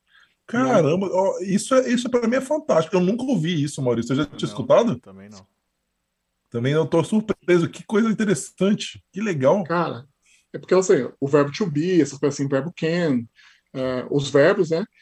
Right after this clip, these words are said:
Speaker 3: Mas, assim, ela fala assim, ó, que eu, pra falar o inglês, ela fala padrão, eu tenho que saber mais ou menos umas dez mil palavras, né? E aí comecei a estudar, aí fui pro C L B cinco, pra outra turma,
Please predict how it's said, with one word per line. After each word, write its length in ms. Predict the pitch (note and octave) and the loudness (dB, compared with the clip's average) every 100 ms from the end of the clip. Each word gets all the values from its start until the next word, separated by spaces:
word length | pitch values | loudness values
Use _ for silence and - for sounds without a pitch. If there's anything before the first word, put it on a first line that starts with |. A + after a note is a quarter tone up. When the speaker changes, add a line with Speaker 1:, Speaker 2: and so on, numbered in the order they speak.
| - - | -20 -4
Speaker 3:
Mas, 160 | C#3 | 0
assim, 200 | D3+ - | 0 0
ela 140 | D3 C#3 | 0 0
fala 240 | C#3 E3+ | 0 0
assim, 160 | D#3+ C#3 | 0 -2
ó, 120 | B2 - | -2 -6
que 120 | - C#3+ | -2 2
eu, 180 | C#3 | 2
pra 140 | C#3 E3+ | 2 0
falar 220 | G3+ F3+ | 2 2
o 60 | D#3 | 2
inglês, 560 | C#3+ C#3+ C#3 - - _ _ | 2 2 2 -2 -14 _ _
ela 100 | A#2+ | -12
fala 180 | C3 C3 | -8 -4
padrão, 540 | C3+ B2 B2+ G3 C3 - _ _ _ - | 0 2 4 2 0 -10 _ _ _ -6
eu 80 | |
tenho 140 | C#3 D3 | -2 0
que 60 | |
saber 200 | D#3 E3 | 0 0
mais 140 | E3+ E3 | 0 -2
ou 80 | E3 | -2
menos 220 | E3 E3+ | -2 -2
umas 260 | F3 D3+ | 0 0
dez 240 | C#3+ F#3 G3+ | 0 0 0
mil 140 | G3 | -2
palavras, 680 | G3+ E3 C3+ A#2+ A2+ A2 - _ - | 0 0 0 -2 -4 -10 -16 _ -12
né? 280 | B2 C3+ F3 _ _ _ _ _ _ - | -8 -8 -10 _ _ _ _ _ _ -6
E 840 | C3 B2+ B2+ B2+ B2 B2 A#2+ A2+ _ _ _ _ _ | 0 2 2 2 0 0 -4 -8 _ _ _ _ _
aí 480 | - C3+ C#3 D3+ - - _ _ | -6 -2 2 2 0 -8 _ _
comecei 240 | - E3 D#3+ | -2 0 0
a 60 | |
estudar, 440 | C#3+ F3 E3+ G#3+ - | -4 -2 -2 -2 -4
aí 140 | D3 D3 | -2 -2
fui 140 | - | -2
pro 120 | - | -8
C 140 | D3+ D#3 | -2 0
L 100 | D3 | 2
B 160 | D3+ | 2
cinco, 300 | D3+ F3 G#3+ | 0 -2 -4
pra 100 | - | 0
outra 200 | D3 C#3+ | 0 0
turma, 380 | D#3+ F#3 G3+ B3 | 2 2 2 0